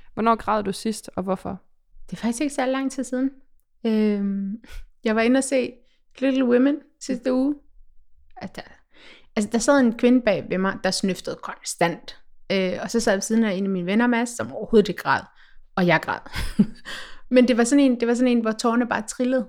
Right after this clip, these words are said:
Speaker 1: Ja, jeg forstår, jeg er fuldst-,
Speaker 2: Ja.
Speaker 1: jeg så den i forgårs.
Speaker 2: Ja.
Speaker 1: Fuldstændig på. Jeg ved lige præcis, hvad du mener.
Speaker 2: Jamen, og det var ikke engang sådan, hvor jeg tænkte, "Åh, hvor er det synd." Det var bare,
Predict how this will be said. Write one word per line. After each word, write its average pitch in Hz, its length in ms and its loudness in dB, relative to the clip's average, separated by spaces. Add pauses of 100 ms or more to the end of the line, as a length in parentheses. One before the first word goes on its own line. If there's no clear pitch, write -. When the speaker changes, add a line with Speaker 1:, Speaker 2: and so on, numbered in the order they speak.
(120)
Speaker 1:
Ja, 208 180 -2
jeg 202 120 -4
forstår, 208 300 -6
jeg 208 40 0
er 202 40 0 (100)
fuldst-, 233 180 -2
Speaker 2:
Ja. 247 60 4
Speaker 1:
jeg 220 120 4
så 220 160 2
den 196 120 -2
i 190 40 -4
forgårs. 185 520 -4
Speaker 2:
Ja. 240 200 2
Speaker 1:
Fuldstændig 196 560 -4
på. - 260 -4
Jeg 190 120 -2
ved 220 80 4
lige 233 140 2
præcis, 202 340 0
hvad 247 140 6
du 277 80 8
mener. 226 340 2 (200)
Speaker 2:
Jamen, 277 160 6
og 285 100 4
det 262 120 4
var 262 60 4
ikke 277 80 6
engang 330 220 4
sådan, 294 120 6
hvor 269 80 6
jeg 233 100 4
tænkte, 240 240 2
"Åh, 208 260 6
hvor 226 80 6
er 220 60 6
det 214 100 6
synd." 262 280 2 (120)
Det 254 100 0
var 254 140 4
bare, 254 440 2